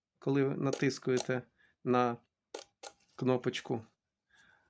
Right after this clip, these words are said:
стрибаюча діафрагма, так звана, з'явилась саме на стартах. Але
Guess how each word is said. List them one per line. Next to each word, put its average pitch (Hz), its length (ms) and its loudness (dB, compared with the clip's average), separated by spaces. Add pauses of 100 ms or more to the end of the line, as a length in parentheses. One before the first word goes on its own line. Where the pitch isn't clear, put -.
(560)
стрибаюча 127 640 2
діафрагма, 147 580 2
так 147 240 -6
звана, 139 300 0
з'явилась 147 500 2
саме 160 320 4
на 127 160 2
стартах. - 600 -4 (2250)
Але 135 380 6